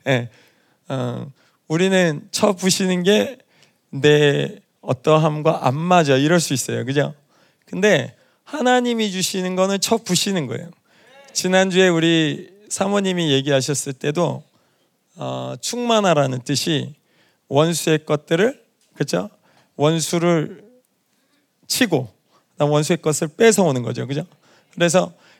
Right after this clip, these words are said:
그냥 단순히, 어, "이 땅에 많이 번성해라, 더 건강해져라" 이런 뜻이 아니라 원수의 것들을 취하라는 거예요. 예. 하나님께서 우리에게 말씀하시는 거는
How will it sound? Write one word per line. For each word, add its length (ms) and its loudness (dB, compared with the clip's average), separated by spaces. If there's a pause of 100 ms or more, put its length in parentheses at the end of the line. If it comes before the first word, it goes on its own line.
(100)
그냥 200 2
단순히, 880 -2 (600)
어, 360 -4 (120)
"이 100 -4
땅에 640 2
많이 320 -2
번성해라, 880 0 (720)
더 180 2
건강해져라" 880 0
이런 200 0
뜻이 260 -2
아니라 460 -4 (420)
원수의 560 2
것들을 380 -4
취하라는 600 -4
거예요. 160 -16 (680)
예. 260 0 (580)
하나님께서 1000 2
우리에게 500 2
말씀하시는 840 -2
거는 460 -4